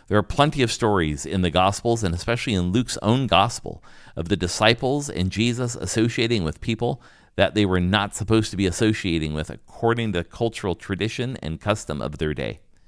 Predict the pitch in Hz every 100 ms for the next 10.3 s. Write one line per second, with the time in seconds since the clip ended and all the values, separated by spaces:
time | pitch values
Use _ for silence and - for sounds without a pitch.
0 | _ _ _ _ _ - - - _ _
1 | - 127 - _ _ - _ _ _ _
2 | - - - - - - 101 143 - 151
3 | 110 101 113 165 175 117 92 92 95 62
4 | 98 92 90 98 - - 131 110 117 135
5 | 92 82 - - 98 - 104 104 95 -
6 | 98 87 82 - 98 95 - - - 139
7 | 139 92 - 107 101 - 82 87 85 -
8 | 95 82 98 87 78 - 69 62 - _
9 | _ - - _ 113 117 117 127 175 139
10 | 92 98